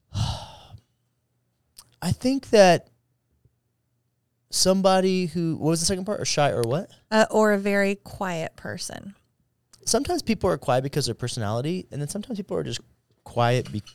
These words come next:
Speaker 1: or shy because of something else.
Speaker 2: Sure.
Speaker 1: Right? You know, maybe something happened.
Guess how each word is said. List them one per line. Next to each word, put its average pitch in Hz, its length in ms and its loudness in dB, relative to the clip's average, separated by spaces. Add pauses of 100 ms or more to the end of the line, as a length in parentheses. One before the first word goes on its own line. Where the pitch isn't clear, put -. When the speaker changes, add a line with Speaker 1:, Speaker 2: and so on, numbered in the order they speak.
(140)
Speaker 1:
or 107 100 -2
shy 117 260 2
because 104 340 -4
of 92 280 -6 (400)
something 127 260 -4
else. - 280 -6 (220)
Speaker 2:
Sure. 165 360 -8 (280)
Speaker 1:
Right? 113 340 2 (760)
You 156 100 -2
know, 139 60 4
maybe 165 160 4
something 160 260 0
happened. - 400 -4